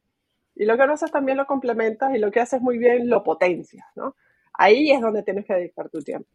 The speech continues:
Entonces, bueno, en este proceso, en Oracle se fueron dando muchos cambios. Y empecé a trabajar en,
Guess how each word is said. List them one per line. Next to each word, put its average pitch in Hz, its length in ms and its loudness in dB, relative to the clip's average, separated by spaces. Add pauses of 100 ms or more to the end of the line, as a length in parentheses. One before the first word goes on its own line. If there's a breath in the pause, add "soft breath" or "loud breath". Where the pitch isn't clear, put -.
(460 soft breath)
Entonces, 294 360 6
bueno, 254 220 4
en 233 120 4
este 277 200 2
proceso, 254 840 -2 (420)
en 196 220 0
Oracle 226 580 2
se 190 200 -4
fueron 220 300 4
dando 226 240 4
muchos 233 380 0
cambios. 175 600 0 (920 soft breath)
Y 233 200 6
empecé 233 360 2
a 240 60 4
trabajar 247 600 2
en, 240 240 -2